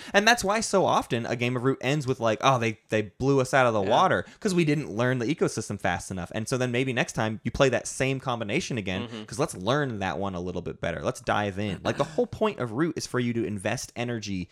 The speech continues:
Speaker 1: in learning what's going on with it.
Speaker 2: Mm-hmm.
Speaker 1: I think people too quickly play a game of Root and go, "Well, geez, Vagabond just completely crushed us. That just seems imbalanced." It's like, well,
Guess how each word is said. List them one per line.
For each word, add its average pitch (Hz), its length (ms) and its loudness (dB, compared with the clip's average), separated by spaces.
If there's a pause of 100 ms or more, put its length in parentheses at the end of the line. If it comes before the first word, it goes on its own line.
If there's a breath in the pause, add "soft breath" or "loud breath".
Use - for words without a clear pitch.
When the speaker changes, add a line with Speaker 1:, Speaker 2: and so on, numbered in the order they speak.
(260 loud breath)
Speaker 1:
in 113 180 -2
learning 107 480 0 (180 soft breath)
what's 110 240 -2
going 95 300 0
on 95 220 -2
with - 180 -8
it. 139 180 -4
Speaker 2:
Mm-hmm. 131 140 -12
Speaker 1:
I 127 80 4
think 175 180 -2
people 147 240 -2
too - 300 0
quickly 160 360 0
play 135 220 2
a 120 60 2
game 120 160 -2
of 110 80 -2
Root 117 160 2
and 104 100 -6
go, 107 160 4
"Well, 92 260 -2
geez, 165 340 -2
Vagabond 117 500 0
just - 160 -8
completely 117 420 -4
crushed - 400 -2
us. 92 160 -4
That - 300 -2
just 120 160 -4
seems 113 260 -6
imbalanced." 117 460 -2
It's 104 100 -8
like, 95 140 -2
well, 135 180 4